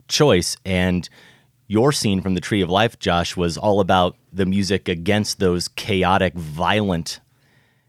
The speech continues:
actions of Mister O'Brien and what we see taking place in that house. And the camera matches that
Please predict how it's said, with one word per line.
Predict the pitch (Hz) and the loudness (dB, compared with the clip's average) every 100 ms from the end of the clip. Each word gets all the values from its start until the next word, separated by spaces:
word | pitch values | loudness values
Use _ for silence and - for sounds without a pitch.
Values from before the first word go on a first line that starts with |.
| _ - | _ -4
actions | 104 127 - 78 69 - - | -2 -2 -4 -4 -8 -12 -6
of | 95 87 85 76 _ _ - | -2 -2 -2 -8 _ _ -6
Mister | 95 101 101 | -2 0 2
O'Brien | 90 87 98 98 80 | 2 2 2 2 0
and | |
what | 85 76 | -2 -4
we | 87 | -6
see | - - 110 | -4 0 0
taking | - 95 92 | 0 -2 -2
place | 85 92 85 | -2 -2 0
in | 92 | -2
that | 82 | -2
house. | 131 123 | 0 0
And | 98 | -2
the | |
camera | 87 - 151 131 | -4 0 2 2
matches | 87 87 127 156 110 80 | 2 2 2 2 0 -2
that | 71 | -8